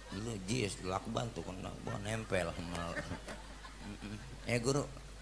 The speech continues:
airnya air, kopi kali, guru, ngopi. Ngopi. Kopi ada temennya, Ustaz Dayat. Rokok.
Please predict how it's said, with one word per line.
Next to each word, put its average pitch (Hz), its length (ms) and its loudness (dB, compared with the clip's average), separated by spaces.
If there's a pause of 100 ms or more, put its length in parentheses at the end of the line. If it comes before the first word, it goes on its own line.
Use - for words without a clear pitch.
(520)
airnya 127 440 6
air, 123 160 8 (240)
kopi 120 240 2
kali, 110 320 2
guru, 110 240 -2
ngopi. 98 260 -4 (760)
Ngopi. 95 300 -6 (760)
Kopi 104 300 6 (100)
ada 98 320 4
temennya, 107 480 4 (240)
Ustaz 98 240 2
Dayat. 101 320 4 (1040)
Rokok. 104 400 6